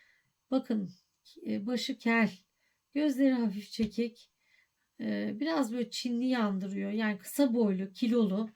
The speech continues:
bir insan sizin aranızı buluyor. Çok mutlu olacaksınız ve dünya evine adım atıyorsunuz. Evli olan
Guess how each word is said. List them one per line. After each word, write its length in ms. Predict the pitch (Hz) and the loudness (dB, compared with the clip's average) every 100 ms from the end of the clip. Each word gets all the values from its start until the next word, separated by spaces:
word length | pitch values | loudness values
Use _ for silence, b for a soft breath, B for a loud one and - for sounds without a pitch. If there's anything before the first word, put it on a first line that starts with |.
| b b b _ | b b b _
bir 140 | 285 285 | 0 0
insan 600 | - 214 185 - 202 202 | -4 -6 -6 -4 -4 -4
sizin 380 | - 277 226 220 | -2 -2 0 -4
aranızı 960 | - 262 254 226 185 202 220 269 262 _ _ _ _ _ | 0 4 4 2 0 2 4 4 0 _ _ _ _ _
buluyor. 640 | 202 233 214 190 180 - b b b b _ _ _ b b b b _ | 0 2 4 2 -2 -8 b b b b _ _ _ b b b b _
Çok 240 | - 311 - | -2 -2 0
mutlu 300 | 233 220 214 | -4 0 -2
olacaksınız 920 | 190 185 190 - 202 190 - - - b b b - | -2 -2 -6 -6 -8 -8 -8 -14 -20 b b b -2
ve 180 | 277 269 | 0 2
dünya 380 | 262 269 294 302 | 4 4 6 6
evine 300 | 269 254 269 | 4 4 0
adım 260 | 240 240 | 0 0
atıyorsunuz. 1000 | 208 180 202 170 - 190 190 - - _ _ _ _ _ _ _ _ _ _ b b b b _ - | 0 -2 -4 -6 -8 -8 -10 -14 -20 _ _ _ _ _ _ _ _ _ _ b b b b _ 2
Evli 440 | 277 294 294 392 | 2 4 0 0
olan 520 | - 269 262 247 208 | 4 6 6 4 0